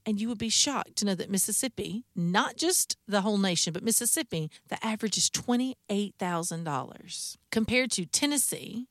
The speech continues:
Arkansas, Missouri, Alabama, and, uh, Georgia, we were higher in Mississippi. And we know that our state income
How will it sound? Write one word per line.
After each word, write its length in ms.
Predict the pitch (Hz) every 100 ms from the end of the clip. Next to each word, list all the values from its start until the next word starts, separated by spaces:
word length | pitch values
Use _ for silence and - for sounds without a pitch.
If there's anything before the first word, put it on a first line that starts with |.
| -
Arkansas, 840 | 254 254 196 - 160 117 123 - - -
Missouri, 1000 | 139 156 147 220 226 180 139 82 - - _ 202
Alabama, 800 | 240 220 180 170 147 139 - - _ -
and, 460 | 160 143 147 170 -
uh, 160 | - 151 -
Georgia, 720 | - 226 233 - 131 - - 214 156
we 340 | 175 220 277 285
were 240 | 214 196
higher 800 | 180 - 320 370 - - - - _ -
in 160 | 202
Mississippi. 640 | 214 220 - 403 - 233 -
And 160 | 240
we 140 | 277 302
know 340 | 311 370 427 320
that 120 | 247
our 100 | 220
state 360 | - - 247 233
income 720 | 269 302 233 196 170 165 185